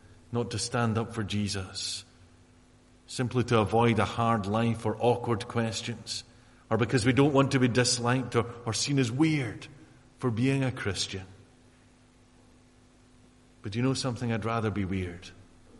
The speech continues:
I'd rather follow Jesus.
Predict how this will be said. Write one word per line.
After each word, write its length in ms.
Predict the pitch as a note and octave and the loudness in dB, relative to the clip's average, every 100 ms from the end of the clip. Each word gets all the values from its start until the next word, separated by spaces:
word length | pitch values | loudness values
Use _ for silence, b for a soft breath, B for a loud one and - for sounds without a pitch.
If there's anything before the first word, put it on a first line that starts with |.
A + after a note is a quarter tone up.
| - - - - - - - - | -20 -20 -20 -20 -20 -20 -20 -18
I'd 100 | A2 | -8
rather 240 | B2 A#2 G#2+ | -6 -4 -6
follow 340 | - A2+ A#2+ | -4 -2 -2
Jesus. 760 | A2+ C3+ C#3 - - - - | -2 -6 -8 -12 -14 -16 -16